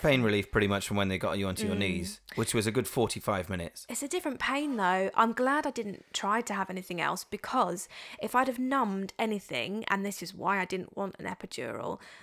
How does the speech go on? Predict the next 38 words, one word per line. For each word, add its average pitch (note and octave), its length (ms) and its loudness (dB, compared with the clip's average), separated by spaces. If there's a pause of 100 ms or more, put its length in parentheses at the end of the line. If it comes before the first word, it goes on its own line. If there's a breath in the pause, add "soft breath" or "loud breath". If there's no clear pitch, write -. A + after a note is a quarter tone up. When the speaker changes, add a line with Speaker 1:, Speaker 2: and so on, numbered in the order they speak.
(160 loud breath)
Speaker 2:
I G#3 60 0
think G#3 400 -8
the - 180 0
whole A#3 140 2
pushing A#3 400 -2
process F#3 500 -4
would G3 80 -4
have F#3 100 -6
just G3+ 220 -6
been F#3+ 220 -4
prolonged. F#3 720 -2 (520 loud breath)
It's G#3 200 -2
a G3 40 -6
different G#3 600 -2
pain. F3+ 420 -4
Yeah, A#3 200 2
you've G#3+ 180 -2
got - 180 -4
the - 80 -10
contractions G3 760 -4
going, F#3 520 0
but F#3 240 -4
you, G3+ 120 -10 (120)
the - 80 -10
contractions A3+ 560 -4
are - 40 -8
the F#3+ 60 -2
least G#3 300 -2
of G3 100 -6
your G3 120 0
worries F#3+ 480 0
when G3 280 -4 (260 loud breath)
there's G#3+ 200 0
a G3 60 -4
baby G#3 880 -2 (760 soft breath)
right G#3+ 360 2 (260)
down G3+ 400 0
there G3+ 520 0